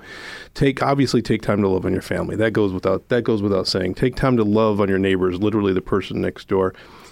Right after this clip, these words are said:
If we are not motivated out of love,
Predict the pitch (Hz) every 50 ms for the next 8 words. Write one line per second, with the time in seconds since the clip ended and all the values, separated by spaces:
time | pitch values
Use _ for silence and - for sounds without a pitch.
0 | - - - 120 107 - - 117 117 135 151 170 185 190 190 185 - - 123 113
1 | 113 113 113 113 113 113 113 117 117 117 117 120 - - _ - - - - -
2 | - _ - 110 110 113 113 117 120 120 113 101 104 110 95 104 104 - - -
3 | - - - - _ _ - - - 117 104 101 95 95 98 104 104 104 101 -
4 | - -